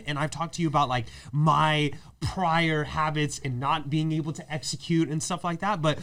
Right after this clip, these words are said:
I had this realization that nothing is gonna work until you do,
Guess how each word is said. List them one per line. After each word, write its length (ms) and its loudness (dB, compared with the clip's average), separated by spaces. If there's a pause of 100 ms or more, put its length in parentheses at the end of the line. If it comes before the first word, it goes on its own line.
(200)
I 120 4
had 220 2
this 160 -2
realization 760 2
that 320 4 (240)
nothing 420 4
is 120 2
gonna 180 4
work 240 4
until 300 -2
you 160 -2
do, 260 -10